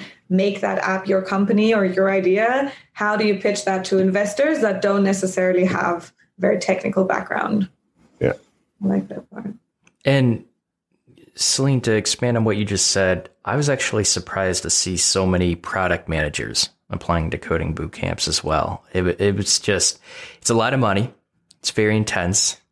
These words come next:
Speaker 3: And for a product manager to go through it, it really shows, um, how big of a gap of knowledge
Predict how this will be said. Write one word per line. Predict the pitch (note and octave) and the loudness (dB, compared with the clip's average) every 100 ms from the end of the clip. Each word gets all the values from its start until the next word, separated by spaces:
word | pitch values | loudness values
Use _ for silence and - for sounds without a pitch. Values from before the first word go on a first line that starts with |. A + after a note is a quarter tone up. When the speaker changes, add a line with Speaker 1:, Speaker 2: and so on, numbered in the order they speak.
| - | -4
Speaker 3:
And | G2+ | -4
for | - F#2+ | 0 -2
a | |
product | - G2+ G2 - | 0 -4 -4 0
manager | G2 F#2+ F#2 | 0 2 0
to | F2+ | 0
go | - | 0
through | - - G2+ | 0 0 2
it, | F2 - - - - - | 2 0 -8 -18 -18 -4
it | B2 A2+ | -2 0
really | G#2+ A2+ A#2 A#2+ A2 | 2 2 4 4 2
shows, | - - G#2+ G#2 G2+ F#2+ F2 - - - - _ - | 2 2 2 4 4 2 0 -2 -4 -18 -20 _ -4
um, | F2+ F2 E2+ E2 - - | -2 0 0 -2 -6 -8
how | - C#3+ | -2 0
big | C#3+ C3 | 2 2
of | A2+ | 2
a | |
gap | G#2 G2+ G2+ | 0 0 0
of | G2 | -2
knowledge | F#2+ F#2 F#2+ G2+ A2+ - - | 0 2 2 2 0 -2 -4